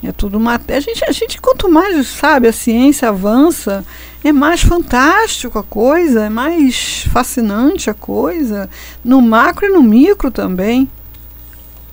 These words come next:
É, essa coisa do genoma humano, né? Pensa bem, você como cientista, né? Vamos, é, decifrar o genoma humano.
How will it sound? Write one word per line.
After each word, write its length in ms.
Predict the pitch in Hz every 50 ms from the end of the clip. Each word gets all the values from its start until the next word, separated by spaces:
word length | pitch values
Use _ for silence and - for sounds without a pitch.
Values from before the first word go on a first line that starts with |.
| - - -
É, 560 | 196 202 202 196 190 190 185 185 180 180 175 165 156 - - - -
essa 240 | - 202 - - 226
coisa 220 | - - 247 247 247
do 120 | 214 247
genoma 600 | 233 214 226 220 208 190 190 208 247 269 254 220
humano, 640 | 202 185 180 175 185 220 254 277 269 220 180 170 175 - - - - - - - - -
né? 260 | - 208 226 214 190 190 202 226 240 -
Pensa 280 | - 427 415 - - -
bem, 200 | 220 196 185 185
você 280 | 185 - - - 277 277
como 220 | - 294 277 277
cientista, 680 | 262 - - 269 262 254 - - - 175 - - - 220
né? 220 | 196 196 196 208 - - - - - - -
Vamos, 640 | 196 226 269 311 349 339 302 - - - - - - -
é, 720 | 214 220 226 233 220 214 208 202 196 190 185 180 175 170 160 - - - - - - - - - - - - - - - -
decifrar 760 | 185 - 247 - 254 214 - - 233 233 233 247 254 247
o 60 | 247 220
genoma 640 | 180 240 233 226 214 208 220 247 262 262 254 247
humano. 640 | 247 226 190 165 156 151 151 151 151 151 151 185